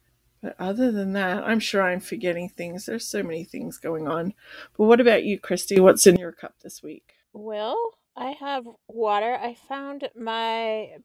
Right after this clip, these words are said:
Speaker 2: big water bottle that has all the measurements, like the lines down the side that tell you how much you need to have drank by a certain time of the day. And so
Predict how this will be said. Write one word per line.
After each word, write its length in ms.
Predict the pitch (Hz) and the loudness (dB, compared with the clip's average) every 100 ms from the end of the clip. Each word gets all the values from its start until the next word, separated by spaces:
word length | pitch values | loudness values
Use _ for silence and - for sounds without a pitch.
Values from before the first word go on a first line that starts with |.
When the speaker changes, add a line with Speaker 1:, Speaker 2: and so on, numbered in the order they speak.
| _ | _
Speaker 2:
big 280 | 233 247 240 | -2 -2 -4
water 400 | 208 214 220 220 | -4 -4 -4 -6
bottle 420 | 208 214 220 233 | -6 -6 -6 -6
that 180 | 233 - | -8 -8
has 260 | 208 202 190 | -12 -12 -10
all 140 | 208 202 | -8 -8
the 100 | 214 | -8
measurements, 600 | 202 185 196 202 214 - | -10 -12 -12 -14 -14 -14
like 140 | 185 - _ _ _ | -14 -16 _ _ _
the 100 | - | -12
lines 520 | 202 190 185 202 208 - | -8 -8 -8 -10 -12 -14
down 240 | 208 196 | -14 -12
the 80 | 202 | -14
side 440 | - 185 180 202 _ _ _ _ _ | -12 -6 -6 -6 _ _ _ _ _
that 140 | 247 - | -12 -12
tell 160 | - | -8
you 160 | 202 202 | -8 -8
how 100 | 208 | -10
much 280 | 202 196 - | -14 -16 -16
you 140 | 202 | -16
need 200 | 196 196 | -14 -14
to 120 | 190 196 | -12 -12
have 140 | 190 | -12
drank 340 | - 196 208 - | -12 -12 -12 -14
by 100 | 185 | -14
a 100 | 185 | -14
certain 320 | - 196 190 | -16 -18 -18
time 260 | 190 208 202 | -16 -14 -14
of 60 | |
the 100 | 196 | -14
day. 200 | 185 196 269 _ _ _ - | -12 -12 -12 _ _ _ -16
And 600 | 208 208 202 202 202 208 - - | -12 -10 -10 -12 -12 -14 -18 -20
so 540 | - - 294 294 285 | -20 -8 2 4 4